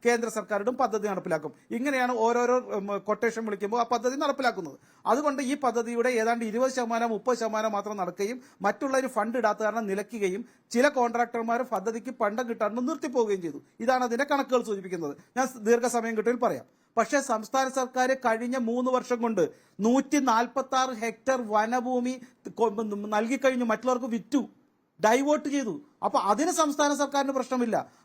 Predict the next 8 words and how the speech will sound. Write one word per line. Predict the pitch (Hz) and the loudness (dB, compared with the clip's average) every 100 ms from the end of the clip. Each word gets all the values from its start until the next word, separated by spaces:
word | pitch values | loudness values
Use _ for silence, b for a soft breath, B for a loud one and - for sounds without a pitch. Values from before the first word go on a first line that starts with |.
| 240 | -2
അപ്പൊ | 339 | -2
കോ-, | - 233 233 214 | 0 2 2 2
ഒരു, | 220 220 320 | 2 4 2
ഒരു | 269 277 | 2 0
സംസ്ഥാന | 320 247 233 240 302 311 | 0 0 0 0 0 0
സർക്കാരിന് | 294 254 - 220 196 170 202 - - 208 | 0 -4 0 0 0 -2 -6 -8 -10 -6
ഇത്തരത്തിലുള്ള | 233 277 269 269 262 269 | 0 2 2 0 0 2
വനാധികർത്തികളിൽ | 220 202 233 254 269 262 262 254 262 | 2 0 0 0 0 -2 -2 0 0